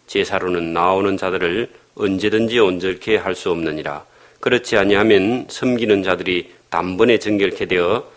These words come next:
다시 죄를 깨닫는 일이 없으리니 어찌 드리는 일이 그치지 아니하였으리요.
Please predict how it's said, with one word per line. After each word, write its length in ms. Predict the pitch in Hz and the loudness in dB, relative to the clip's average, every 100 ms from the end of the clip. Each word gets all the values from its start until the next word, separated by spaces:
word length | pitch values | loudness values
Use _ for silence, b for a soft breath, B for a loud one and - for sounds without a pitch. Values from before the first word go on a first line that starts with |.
| B - | B -4
다시 320 | 104 107 113 | -2 -2 -6
죄를 460 | - 110 110 113 | -2 0 0 0
깨닫는 500 | - 117 113 110 104 | -4 -2 0 0 0
일이 220 | 101 95 92 | 0 -2 -2
없으리니 720 | 87 - 90 90 87 123 b b b b - | -2 -4 -4 -4 -4 -4 b b b b -6
어찌 380 | 98 98 120 113 | -4 -2 -4 -2
드리는 400 | 117 120 123 107 | -2 0 2 2
일이 380 | 98 92 82 - | 0 -4 -8 -10
그치지 560 | - 123 - 98 104 113 | -10 -8 -8 -6 -2 0
아니하였으리요. 840 | 92 95 87 95 90 95 82 78 | 0 0 0 0 -2 -6 -6 -8